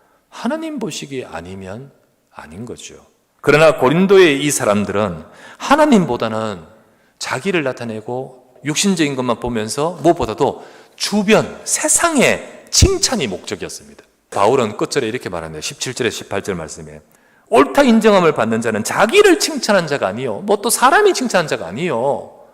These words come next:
주께서 칭찬한 자가 옳다 인정하는 것이야." 주님의 칭찬을 받고 인정을 받는 자 돼야 됩니다. 우리는요,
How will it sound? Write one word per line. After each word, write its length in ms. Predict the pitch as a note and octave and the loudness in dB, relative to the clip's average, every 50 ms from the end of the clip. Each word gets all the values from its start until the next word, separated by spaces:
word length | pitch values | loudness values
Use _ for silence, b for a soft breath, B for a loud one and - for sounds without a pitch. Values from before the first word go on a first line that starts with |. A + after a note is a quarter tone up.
| b b b b b b b b b b b b b b - | b b b b b b b b b b b b b b 0
주께서 640 | - D#4+ G#4 F4+ - - F4 D#4 - - D#4 D#4+ | 2 2 2 2 4 4 4 6 6 4 2 2
칭찬한 520 | - - B3 G#3 F#3+ - D#3 D#3 D3+ D3 | 2 0 -2 -2 -4 -4 -4 -4 -4 -4
자가 220 | C3+ C#3 C3+ D#3+ F3 | -4 -6 -4 -4 -4
옳다 360 | C3+ G#2+ F#2 E2+ - - A#2 | -4 -4 -8 -8 -8 -12 -12
인정하는 440 | G#2+ F#2 F#2+ - C3+ C#3 C3+ C#3 C#3+ | -12 -12 -12 -14 -12 -12 -12 -12 -14
것이야." 840 | C#3 A2+ - - - E2 D2 C#2 C#2 C2+ C#2 - - - - _ _ _ _ _ | -14 -16 -16 -16 -18 -18 -18 -20 -20 -20 -20 -20 -20 -20 -20 _ _ _ _ _
주님의 420 | - - - D3 C#3 C3 B2 G#2 | -10 -6 -4 -2 -2 -2 -2 -4
칭찬을 420 | - - - A#2+ - F#2+ F2+ E2+ D#2+ | -4 -6 -14 -14 -16 -16 -16 -16 -16
받고 240 | F2 E2 - - | -18 -18 -18 -18
인정을 420 | - B2+ C3 C3 B2+ - C#3 C3 B2 | -18 -16 -16 -16 -14 -12 -12 -12 -12
받는 280 | - - E2 E2 E2+ F#2 | -14 -16 -16 -16 -16 -16
자 120 | - E2 | -16 -18
돼야 140 | D2+ D#2 D2 | -20 -20 -20
됩니다. 400 | - - C#2+ C#2 _ _ _ - _ _ _ _ _ _ _ - | -20 -20 -20 -20 _ _ _ -20 _ _ _ _ _ _ _ -12
우리는요, 720 | E2 F#2+ G2+ G2+ G2 F2 E2 D#2+ D#2 D2+ D2 D2 D#2 - | -6 -4 -2 -2 -2 -4 -6 -8 -12 -12 -14 -16 -18 -20